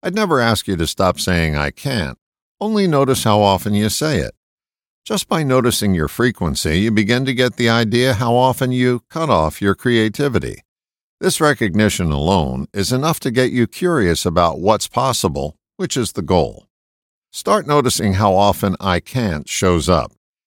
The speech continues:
It's the first step to opening the door to possibility and creativity. The only proper use of "I can't" seems to be, "I can't help but noticing."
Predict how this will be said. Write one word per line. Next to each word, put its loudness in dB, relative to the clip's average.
It's -2
the -2
first -2
step 0
to -2
opening -2
the 0
door 4
to -2
possibility 0
and -4
creativity. -2
The -2
only 0
proper 0
use 0
of 2
"I 4
can't" -2
seems -4
to 0
be, 0
"I -2
can't 0
help 2
but 0
noticing." 0